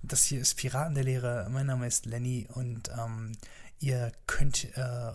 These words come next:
unserem kompletten Podcast beziehungsweise diesem Radioshow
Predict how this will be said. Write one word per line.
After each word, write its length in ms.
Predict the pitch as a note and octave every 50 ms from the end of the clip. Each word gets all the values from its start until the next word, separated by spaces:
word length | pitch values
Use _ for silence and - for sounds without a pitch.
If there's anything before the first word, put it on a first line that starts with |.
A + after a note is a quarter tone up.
| A#2+ -
unserem 1000 | D#3 D#3 D3 C#3+ - - D3+ C#3 C3+ - B2+ A#2+ A#2 A#2 A#2 A2+ A2+ A2+ A#2+ B2 A#2+ -
kompletten 640 | - C#3 C3+ - - - D#3 - - - C3 B2 -
Podcast 720 | - - - - - - - - C#3 B2+ C3 - - -
beziehungsweise 840 | - B2+ - - D3 C#3+ C3 - - - - A#2 B2 A#2 A#2+ A#2+
diesem 760 | A2 - - A#2 B2 A#2+ A#2 A#2+ A2+ A2+ A2+ A2+ A2+ A2 A2+ G#2+
Radioshow 760 | - A2+ A#2 C3 C3+ C#3 C#3 C3 B2 - - C3+ C3 B2+ C3